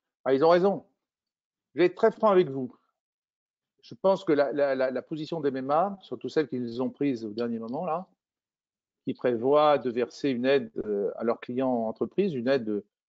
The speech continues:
professionnelle, une aide assez sensible, hein, euh, quand même. Alors, pas à tous les clients, hein,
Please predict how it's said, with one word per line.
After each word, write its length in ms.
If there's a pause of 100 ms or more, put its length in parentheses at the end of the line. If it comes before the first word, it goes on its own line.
(380)
professionnelle, 640
une 80
aide 160
assez 260
sensible, 540
hein, 220
euh, 160 (100)
quand 80
même. 200 (380)
Alors, 200
pas 120
à 80
tous 140
les 100
clients, 320
hein, 100